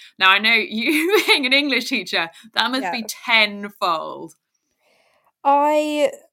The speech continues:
Speaker 2: I have found that there are times when I've made mistakes on PowerPoints and I've been, I don't know if the mocked would be the right word for it. Like, it's
Speaker 1: <laughs>
Speaker 2: not,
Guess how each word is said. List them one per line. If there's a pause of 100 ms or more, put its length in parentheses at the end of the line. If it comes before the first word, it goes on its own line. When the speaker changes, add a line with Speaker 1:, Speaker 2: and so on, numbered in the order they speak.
(400)
Speaker 2:
I
have
found
that (640)
there
are (500)
times
when (760)
I've
made
mistakes
on
PowerPoints (460)
and (440)
I've (160)
been, (440)
I
don't
know
if
the
mocked
would
be
the
right
word
for
it.
Like,
it's
Speaker 1:
<laughs>
Speaker 2:
not,